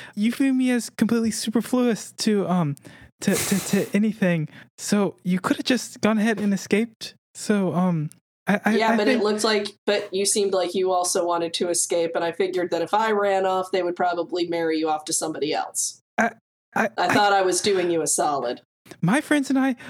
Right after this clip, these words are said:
Speaker 1: are, are, are perfectly capable of escaping on our own.
Speaker 2: I, I,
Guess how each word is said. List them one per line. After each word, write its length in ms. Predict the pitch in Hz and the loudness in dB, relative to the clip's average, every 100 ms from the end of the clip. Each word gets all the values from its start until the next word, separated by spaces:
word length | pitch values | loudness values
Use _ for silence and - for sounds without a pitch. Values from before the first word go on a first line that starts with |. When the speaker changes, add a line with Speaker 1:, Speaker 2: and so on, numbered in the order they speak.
| - | -4
Speaker 1:
are, 100 | 175 - - | -4 -4 0
are, 140 | 214 208 | 0 0
are 60 | 208 | -4
perfectly 480 | - 262 294 302 285 | 0 2 2 2 0
capable 400 | 247 247 233 240 | 0 0 2 0
of 80 | 202 | 0
escaping 400 | - 240 240 220 | 0 0 2 2
on 120 | 214 | 2
our 220 | 226 185 | 0 0
own. 380 | 196 147 110 113 _ _ _ - - _ _ - | 0 0 -2 -8 _ _ _ -20 -20 _ _ -4
Speaker 2:
I, 80 | 240 - - _ - | -2 -4 -16 _ -6
I, 100 | - | -4